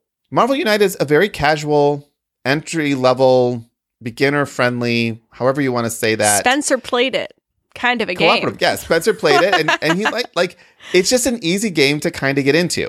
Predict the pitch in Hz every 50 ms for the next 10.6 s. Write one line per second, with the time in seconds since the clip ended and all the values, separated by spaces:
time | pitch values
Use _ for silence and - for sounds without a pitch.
0 | - - - - _ _ _ _ - - - - 180 208 226 - 196 170 - 170
1 | 165 151 - - 143 135 131 - - - - 127 123 117 113 107 101 - 98 95
2 | 95 104 110 104 98 101 98 - - - 110 107 - 104 98 104 98 - 104 92
3 | - - _ - - - 135 127 117 110 107 98 95 90 87 85 87 _ _ _
4 | _ _ _ - - 139 110 85 90 78 73 - 71 - - - - 95 92 117
5 | 113 110 107 95 90 82 80 - - 67 67 - - _ _ _ _ _ _ _
6 | - 147 160 190 190 233 208 175 - 190 165 135 165 143 123 127 117 123 175 220
7 | - - 123 101 98 101 - - _ _ _ - - 175 196 185 175 - - -
8 | - - - - 196 175 127 104 95 92 98 147 139 101 78 71 57 52 _ _
9 | _ _ _ _ _ - 104 110 113 107 98 92 82 76 71 55 - - _ _
10 | _ _ _ _ _ - 95 85 82 80 -